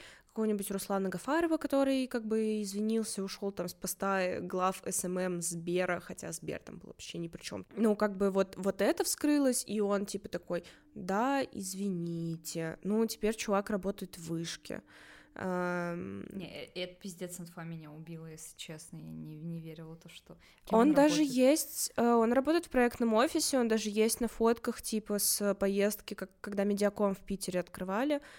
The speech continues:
Speaker 1: он есть там на страницах, э, типа, примерно всех, но, н-, ну и дальше всякие истории, типа, Простаков, который как бы тоже, типа, такой: «Извините, я ухожу с поста главреда М Б Х Медиа».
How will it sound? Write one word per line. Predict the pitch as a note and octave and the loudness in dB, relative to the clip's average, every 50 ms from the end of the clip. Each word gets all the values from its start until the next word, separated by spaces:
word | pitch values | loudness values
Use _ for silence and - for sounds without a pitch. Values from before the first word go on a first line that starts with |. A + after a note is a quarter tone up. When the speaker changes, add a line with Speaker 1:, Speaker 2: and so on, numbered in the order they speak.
| - - - - | -20 -18 -8 -2
Speaker 1:
он | G3+ G#3 G#3 | 0 2 2
есть | G#3 G3 G3+ G#3 G#3+ G#3 - | 4 4 4 4 4 2 2
там | - G#3 G3+ G3 | 0 2 2 2
на | F#3 F#3 | 0 -2
страницах, | - - - G3 G3 G3 G3+ G#3+ G#3+ - - G3+ G3 G3 - - - - | -4 -4 -4 -2 0 2 2 0 0 0 0 0 0 0 -2 -8 -8 -4
э, | E3+ F#3 F3+ F3 E3+ E3+ E3+ | 0 0 2 2 2 0 0
типа, | - - F3+ - - | -4 -6 -8 -8 -8
примерно | E3+ - F#3+ F#3+ F#3+ F3 F3 F3 F3 | -6 -4 -2 2 2 2 2 2 -2
всех, | F3 - - - C4+ D#4+ F4+ - - - | -2 -2 0 2 4 4 4 2 -2 -2
но, | A3 A3 A3 A3 A3 A3 - - - - - - - - - - - - - - - - - - - | 2 4 6 6 6 4 0 -8 -14 -14 -14 -16 -16 -18 -20 -20 -20 -20 -16 -14 -14 -14 -14 -10 -6
н-, | - G3+ G3 - | -4 -4 -4 2
ну | - G#3+ A3 G3 | 4 6 6 8
и | F#3 | 6
дальше | F3+ F#3 F#3+ C4+ D#4+ - - | 6 4 2 2 2 -2 -2
всякие | - - A#3 A3+ A3+ G3+ | -2 0 0 0 0 -2
истории, | F#3 - - G#3+ B3+ C4 | -4 -2 0 0 0 0
типа, | A3+ - - F#3 - F3 E3+ E3+ E3 E3 E3 | 0 -2 -6 -4 -2 0 0 0 0 -2 -4
Простаков, | E3 - E3+ - - - - - - E4+ F#4 F#4+ - | -4 -6 -8 -8 -8 -10 -12 -8 -6 -6 -6 -6 -8
который | - - C#4 - D4 C#4 C#4 C4+ | -10 -12 -8 -4 -4 -2 -2 -4
как | - B3 A#3 | -6 -8 -8
бы | - | -10
тоже, | A3+ - - B3+ B3+ C4 B3+ B3+ - B3 A#3+ | -10 -8 -6 -4 -2 -2 -2 -2 -2 -4 -4
типа, | - - - A3+ - G#3 - | -6 -6 -8 -8 -8 -10 -12
такой: | - - - - G3 F#3+ F#3+ - | -12 -12 -12 -8 -8 -8 -8 -8
«Извините, | F#3+ - C3 F3+ - E3+ F3 F#3+ A3+ C#4 C#4+ C4+ - - A3+ | -8 -10 -10 -8 -10 -8 -6 -4 -4 -4 -4 -6 -8 -8 -8
я | G3 F#3+ F#3+ | -6 -6 -6
ухожу | G3+ G3+ - - F#3 F3 F3+ F#3 | -6 -8 -8 -10 -10 -8 -8 -10
с | F#3 - | -10 -12
поста | - - F3+ E3+ - - - F#3 G3+ G#3+ | -14 -14 -16 -16 -14 -10 -8 -8 -8 -8
главреда | G3+ G3 E3+ E3+ F3+ F#3 E3+ - E3 D#3+ E3 E3+ E3+ - E3 | -8 -8 -6 -6 -6 -8 -8 -10 -10 -8 -8 -8 -8 -8 -10
М | D#3+ D#3+ | -10 -10
Б | D#3+ | -12
Х | D#3+ - - E3 F3 | -14 -14 -10 -10 -8
Медиа». | E3+ D#3 D3+ D3+ D3 D#3 - - | -8 -8 -8 -10 -12 -12 -14 -14